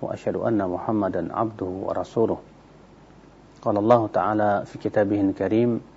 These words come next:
"يا أيها الذين آمنوا اتقوا الله حق تقاته،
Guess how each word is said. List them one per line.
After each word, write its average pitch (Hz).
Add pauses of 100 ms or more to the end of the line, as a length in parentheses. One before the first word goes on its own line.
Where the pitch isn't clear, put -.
(760)
"يا 131
أيها 120
الذين 107
آمنوا 101
اتقوا 101
الله 101
حق -
تقاته، 123